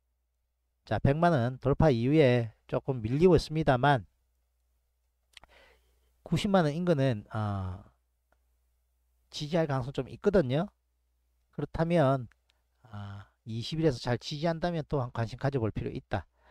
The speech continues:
저는 목표치가 그렇게 높지 않습니다. 자, 구십만 원에서 백만 원 간다면요. 몇 프로입니까? 십 프로거든요.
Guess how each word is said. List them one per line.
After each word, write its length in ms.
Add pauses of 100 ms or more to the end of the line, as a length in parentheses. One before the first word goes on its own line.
(440)
저는 520
목표치가 600
그렇게 340
높지 320
않습니다. 600 (1700)
자, 280 (140)
구십만 500
원에서 340
백만 320
원 80
간다면요. 800 (120)
몇 200
프로입니까? 640 (160)
십 260
프로거든요. 680